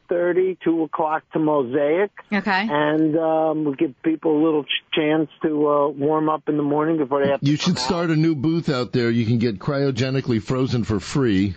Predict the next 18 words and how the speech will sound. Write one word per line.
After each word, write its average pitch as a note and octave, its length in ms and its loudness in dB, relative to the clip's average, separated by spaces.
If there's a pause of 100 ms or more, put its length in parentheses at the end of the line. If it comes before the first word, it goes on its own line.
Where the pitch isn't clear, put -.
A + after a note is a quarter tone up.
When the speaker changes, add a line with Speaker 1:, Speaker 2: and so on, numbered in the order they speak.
Speaker 1:
<laughs> - 80 -8
I, F#3+ 720 2 (240)
the, F3+ 200 0
the F#3+ 80 0
best G#3+ 320 -2
line A3 320 0
so A3 140 0
far A3 240 -2
this G#3 220 -2
morning G#3+ 340 0
is G3 60 -2
Speaker 3:
Of C3 120 -2
course E3+ 280 -2
it's G#2 100 -2
the C3 60 -2
best G#2 280 -2
line. E2+ 320 -2
Speaker 1:
And F3 240 -8